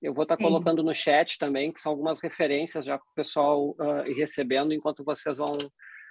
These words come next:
Speaker 1: vão falando aí, então alguma coisa sobre... Eu vou perguntar o seguinte pra vocês, sendo mais objetivo, se já tem alguma informação sobre o ensino médio, e uma outra pergunta que eu já tenho é a seguinte, a, a questão do ambiente,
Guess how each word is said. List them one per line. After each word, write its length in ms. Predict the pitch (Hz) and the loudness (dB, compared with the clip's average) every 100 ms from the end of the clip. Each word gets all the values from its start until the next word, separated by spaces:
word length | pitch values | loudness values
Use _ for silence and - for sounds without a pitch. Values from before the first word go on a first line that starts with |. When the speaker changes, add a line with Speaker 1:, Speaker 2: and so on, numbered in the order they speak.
| - _ - | -20 _ -4
Speaker 1:
vão 120 | 147 | -2
falando 540 | - 139 135 156 160 | 2 4 4 4 4
aí, 140 | 131 135 | 4 2
então 200 | 147 139 | 0 -2
alguma 260 | 135 143 | -2 -4
coisa 260 | - 143 147 | -2 -2 -2
sobre... 540 | - 151 139 143 143 | -2 -2 0 0 -2
Eu 260 | - 143 143 | 0 -2 -2
vou 180 | 156 170 | 0 2
perguntar 280 | 180 202 208 | 4 4 4
o 40 | |
seguinte 320 | 208 185 185 - | 2 2 0 2
pra 80 | |
vocês, 460 | 151 - 110 - - _ | -4 -4 -6 -8 -12 _
sendo 180 | - 131 | -10 -4
mais 200 | 131 135 | -2 -2
objetivo, 500 | 135 131 131 123 104 - _ _ _ | -4 -6 -6 -8 -10 -14 _ _ _
se 120 | - 143 | -6 0
já 120 | 147 | 2
tem 120 | 165 | 4
alguma 200 | 175 175 | 4 2
informação 600 | - 151 143 - 147 147 | 2 2 2 0 -2 -2
sobre 560 | - 160 156 156 139 - | 0 4 4 4 -2 -4
o 60 | 123 | -8
ensino 260 | - 123 | -10 -8
médio, 420 | 117 120 151 180 - _ - - - - - | -4 -2 -2 -6 -10 _ -20 -16 -16 -16 -8
e 420 | - 156 160 165 165 | 2 6 8 8 6
uma 80 | 160 | 6
outra 180 | 190 | 4
pergunta 400 | 185 170 151 170 | 4 2 4 2
que 80 | 175 | 2
eu 60 | 160 | 0
já 120 | 156 | -2
tenho 300 | 156 156 165 | 0 0 0
é 40 | |
a 40 | 165 | -2
seguinte, 480 | - 143 143 131 - | -4 -6 -6 -8 -6
a, 240 | 147 139 135 143 | 0 0 0 -2
a 40 | |
questão 360 | - 143 - 170 | -4 -4 0 4
do 120 | 170 | 4
ambiente, 680 | 175 160 151 151 - - | 6 4 2 0 -4 -10